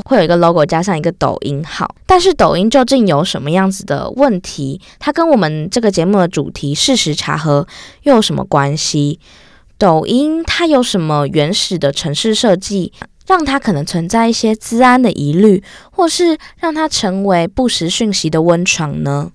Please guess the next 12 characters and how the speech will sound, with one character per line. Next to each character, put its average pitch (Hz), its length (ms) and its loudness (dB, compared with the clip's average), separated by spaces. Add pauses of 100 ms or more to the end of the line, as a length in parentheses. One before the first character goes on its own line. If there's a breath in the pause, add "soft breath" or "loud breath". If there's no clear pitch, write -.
(120 loud breath)
连 247 180 -2
W 330 300 4
H 254 240 0
O 247 180 4
都 277 160 2
会 339 200 4
用 302 160 2
它 247 160 -2
来 202 160 -2
宣 262 280 -2
传， 175 320 -6 (340 loud breath)
那 190 460 -2